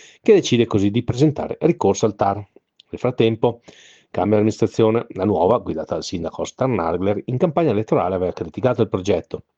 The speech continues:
ma arrivati a questo punto, con i soldi già spesi, sarebbe sconveniente ritirarsi, aveva detto il primo cittadino, che scrive più volte al Ministero dell'Istruzione perché dia attuazione alla sentenza del ca-, del tar,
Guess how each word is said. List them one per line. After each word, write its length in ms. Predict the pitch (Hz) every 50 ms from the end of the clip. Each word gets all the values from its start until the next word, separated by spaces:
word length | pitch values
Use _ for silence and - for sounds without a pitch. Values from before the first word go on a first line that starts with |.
| _ -
ma 100 | 87 85
arrivati 320 | 87 98 110 131 143 -
a 60 | 117
questo 260 | - 123 113 - 156
punto, 380 | 147 - 143 143 143 - 160 151
con 120 | - 101
i 60 | 90 -
soldi 300 | - 104 98 90 90 90
già 100 | 104 131
spesi, 420 | - - - 95 92 92 107 107 - - - - - _ _
sarebbe 360 | - - - 175 127 123 139
sconveniente 600 | 139 - - 143 131 123 113 110 110 110 - 113
ritirarsi, 680 | 101 107 101 - 113 98 92 92 92 - - - - - -
aveva 200 | 101 92 92 90
detto 220 | 87 87 - -
il 60 | -
primo 200 | - - 92 90
cittadino, 600 | 82 - - - - 90 82 80 78 82 82 - _ _ _ _
che 100 | - 202
scrive 280 | - - 151 143 143 135
più 140 | - 117
volte 260 | 110 110 107 101 - 95
al 40 |
Ministero 380 | 92 92 101 113 - - 95 87
dell'Istruzione 560 | 85 98 101 - 208 165 - - 101 90 90 - - - - - - - - -
perché 240 | - 247 208 - 151
dia 200 | 120 117 113 113
attuazione 500 | - 139 143 - 170 151 - 113 101 104
alla 100 | 98 92
sentenza 480 | - - 107 92 - 104 98 - - 131
del 160 | 160 113 -
ca-, 220 | - - - - -
del 200 | - 123 131 127
tar, 180 | - - 73